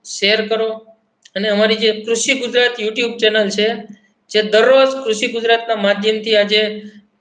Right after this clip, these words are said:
કહેવાય ને કે દર હજારો ખેડૂતને, અ, લાભ મળે છે અને હજારો ખેડૂતો સુધી નવી નવી માહિતી, અ, પહોંચે છે.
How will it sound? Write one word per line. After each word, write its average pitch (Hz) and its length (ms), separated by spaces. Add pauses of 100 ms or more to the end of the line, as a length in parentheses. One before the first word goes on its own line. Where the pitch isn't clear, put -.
કહેવાય 247 240
ને 240 100
કે 226 180
દર 214 260 (440)
હજારો 220 360
ખેડૂતને, 226 840 (540)
અ, 170 60 (480)
લાભ 190 400
મળે 214 200
છે 233 200
અને 202 360
હજારો 202 320
ખેડૂતો 220 360
સુધી 214 260
નવી 214 240
નવી 214 220
માહિતી, 196 720 (380)
અ, 175 120
પહોંચે 208 460
છે. 208 160